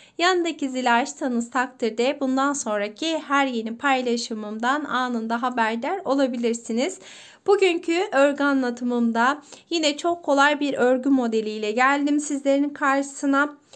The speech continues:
Çok kolay ve çok hızlı ilerleyen bir model. Şöyle bir bebe yünü kullanıyorum ve dört buçuk numarada şiş kullanıyorum. Hemen modelimin yapılışına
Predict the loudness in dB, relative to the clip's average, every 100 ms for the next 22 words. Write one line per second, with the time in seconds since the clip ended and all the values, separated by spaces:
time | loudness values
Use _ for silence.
0 | -20 -20 _ -2 4 4 4 2 4 4
1 | 2 -2 -4 -2 -2 -2 -2 -4 -4 -4
2 | -2 0 2 0 0 2 2 0 0 0
3 | 2 2 2 0 -2 -2 -2 -4 -6 -2
4 | -2 0 0 2 0 -2 -4 0 2 2
5 | 2 2 0 -2 -8 -8 -4 -2 2 2
6 | 2 -4 -12 -4 -4 -4 -12 -4 2 2
7 | 2 0 0 0 0 0 -2 -4 -6 -4
8 | -4 -6 -6 -2 -4 -4 -18 -10 -2 2
9 | 4 2 0 -2 -2 -2 0 0 -2 -4
10 | -4 -2 0 0